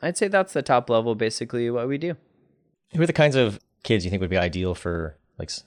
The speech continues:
Speaker 2: Coder Kids? Like, who, who are you trying to, to reach?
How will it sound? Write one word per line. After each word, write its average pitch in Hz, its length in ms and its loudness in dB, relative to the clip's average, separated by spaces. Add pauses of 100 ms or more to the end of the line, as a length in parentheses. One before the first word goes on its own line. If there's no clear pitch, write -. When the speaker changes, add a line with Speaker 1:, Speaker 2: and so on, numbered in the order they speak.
(140)
Speaker 2:
Coder 87 260 -8
Kids? 80 280 -8
Like, 76 100 -12
who, 104 160 -4
who 98 120 -6
are 104 40 -4
you 92 80 -4
trying 92 280 -4
to, 80 280 -10 (540)
to - 120 -14
reach? - 420 -10